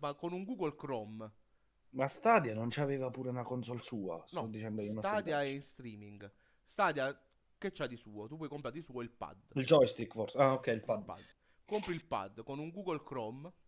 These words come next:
Speaker 1: attaccato alla televisione, puoi accedere a Stadia. Sta tornando
Speaker 2: Oh, è
Speaker 1: il giro
Speaker 2: tornato.
Speaker 1: ibrido.
Speaker 2: Quindi io adesso dove mi sposto?
Speaker 1: Adesso ti sposto io,
Speaker 2: <laughs>
Speaker 1: mo vediamo.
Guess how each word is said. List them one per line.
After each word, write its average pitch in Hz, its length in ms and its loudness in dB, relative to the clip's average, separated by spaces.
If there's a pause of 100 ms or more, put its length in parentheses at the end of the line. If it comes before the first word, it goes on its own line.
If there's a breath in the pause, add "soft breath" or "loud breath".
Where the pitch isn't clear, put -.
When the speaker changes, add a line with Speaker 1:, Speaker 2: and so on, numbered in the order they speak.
Speaker 1:
attaccato 123 480 -6
alla 104 100 -6
televisione, 131 640 -8
puoi 170 160 2
accedere 139 360 -2
a 175 40 -4
Stadia. 113 540 -6 (380)
Sta 151 140 -6
tornando 214 320 0
Speaker 2:
Oh, 226 80 12
è 202 40 12
Speaker 1:
il - 60 6
giro 214 100 12
Speaker 2:
tornato. 185 340 6
Speaker 1:
ibrido. 131 200 -8 (260)
Speaker 2:
Quindi 180 280 6
io 185 60 12
adesso 170 280 10
dove 170 180 10
mi 156 120 8
sposto? 135 520 4 (120)
Speaker 1:
Adesso 127 280 -4
ti 120 60 -12
sposto 302 420 10
io, 143 220 0 (180)
Speaker 2:
<laughs> - 80 -20
Speaker 1:
mo - 100 -4
vediamo. 110 520 -8